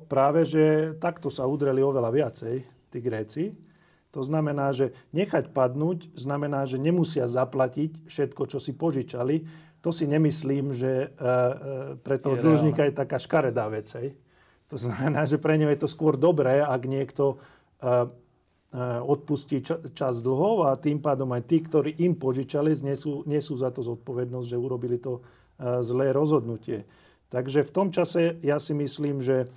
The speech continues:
Speaker 1: toto bolo, e, to najhoršie rozhodnutie, ktoré, e, ktoré mohlo byť. V
Speaker 2: Teda ešte
Speaker 1: zásade
Speaker 2: raz si to
Speaker 1: Mhm.
Speaker 2: zopakujme,
Speaker 1: Mhm.
Speaker 2: že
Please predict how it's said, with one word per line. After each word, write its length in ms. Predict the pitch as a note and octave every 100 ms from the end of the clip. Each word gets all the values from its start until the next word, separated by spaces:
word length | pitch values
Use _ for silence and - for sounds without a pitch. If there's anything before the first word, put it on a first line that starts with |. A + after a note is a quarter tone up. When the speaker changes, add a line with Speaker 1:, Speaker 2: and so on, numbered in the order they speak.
| - - _
Speaker 1:
toto 280 | - D3+ D#3+
bolo, 480 | C#3 C#3 C3+ B2+ A2+ - _ _
e, 400 | B2 B2+ B2 B2 _ _ _ _ _ _ _ _ _ _
to 80 | -
najhoršie 560 | B2+ C#3 C3+ C#3 C#3+ C3
rozhodnutie, 640 | A#2+ B2 B2+ C3 B2 C#3+
ktoré, 480 | B2 - B2+ B2 A#2
e, 320 | - A2+ A#2
ktoré 380 | - - A#2+ A#2
mohlo 340 | A2+ B2 A#2+
byť. 300 | A2+ B2+ F3
V 100 | - - _ _ _ _ _ _
Speaker 2:
Teda 240 | C3+ D#3 G3
ešte 160 | -
Speaker 1:
zásade 60 | E3+
Speaker 2:
raz 140 | D3 D#3
si 80 | D#3
to 100 | C#3+
Speaker 1:
Mhm. 240 | D3+ C#3+
Speaker 2:
zopakujme, 380 | C#3+ C3+ D3+ E3+
Speaker 1:
Mhm. 80 |
Speaker 2:
že 80 | C#3+